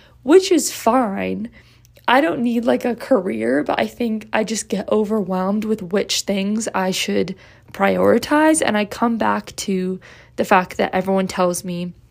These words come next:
you have to pick one thing and do it really well versus, like, ten things and do them subpar. And so I understand that, I do, but it doesn't make it any easier to, like,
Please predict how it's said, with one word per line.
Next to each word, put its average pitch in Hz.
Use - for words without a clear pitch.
you 214
have 196
to -
pick 214
one 190
thing 196
and 208
do 196
it 175
really 190
well 175
versus, 190
like, -
ten 185
things 226
and 196
do 190
them 185
subpar. -
And 240
so 214
I 339
understand 214
that, -
I 220
do, -
but 254
it 226
doesn't 247
make 240
it 254
any 214
easier 214
to, -
like, 185